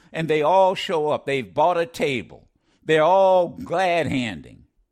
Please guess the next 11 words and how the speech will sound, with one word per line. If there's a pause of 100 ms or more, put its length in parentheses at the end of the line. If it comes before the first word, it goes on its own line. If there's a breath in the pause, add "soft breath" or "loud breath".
(440)
They're
all,
and,
and
basically
it's
a
fundraiser
for
some
organization,